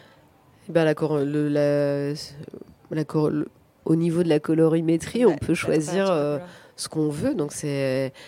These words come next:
Speaker 1: et le fait que tout soit sur une tablette et tout, c'est quand même, euh... c'est quand même hyper pratique. On en met un peu, enfin, on peut en mettre un peu plus, euh, les allumer, les éteindre, comme si on était sur une scène de théâtre avec une console, quoi. Donc c'est,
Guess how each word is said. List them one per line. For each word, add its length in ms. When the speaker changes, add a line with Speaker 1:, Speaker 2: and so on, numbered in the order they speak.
Speaker 1:
et 80
le 80
fait 200
que 120
tout 320
soit 240
sur 180
une 100
tablette 420
et 60
tout, 160
c'est 140
quand 140
même, 240
euh... 480
c'est 140
quand 80
même 160
hyper 240
pratique. 380
On 120
en 100
met 180
un 140
peu, 200
enfin, 220
on 100
peut 140
en 140
mettre 280
un 80
peu 160
plus, 500
euh, 260
les 240
allumer, 260
les 200
éteindre, 280
comme 180
si 140
on 140
était 340
sur 160
une 80
scène 180
de 80
théâtre 340
avec 160
une 120
console, 340
quoi. 140
Donc 160
c'est, 360